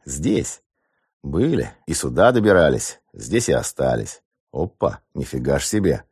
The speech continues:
Тебя это раньше не касалось, ты и не знал». «Хм, может быть, мне тогда назад, в горы? Там-то сразу не отыщут». «Ну а кто отыщет?»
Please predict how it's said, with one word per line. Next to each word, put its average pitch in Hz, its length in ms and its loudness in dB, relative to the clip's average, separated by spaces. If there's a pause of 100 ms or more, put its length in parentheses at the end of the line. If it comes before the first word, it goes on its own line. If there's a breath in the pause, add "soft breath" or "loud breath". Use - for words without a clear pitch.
(680)
Тебя 135 220 4
это 113 340 6
раньше 101 300 4
не 90 80 0
касалось, 95 500 2
ты 117 160 0
и 90 40 2
не 71 120 0
знал». 67 440 -2 (460)
«Хм, 80 200 -4 (500)
может 71 260 -4
быть, 69 220 -6
мне 73 340 0
тогда 71 280 -2
назад, 73 580 2
в 58 120 -16
горы? 104 400 2 (460 soft breath)
Там-то 104 300 2
сразу 87 300 2
не 71 100 0
отыщут». 90 600 -4 (460)
«Ну 85 100 0
а 92 80 2
кто - 180 4
отыщет?» - 520 -2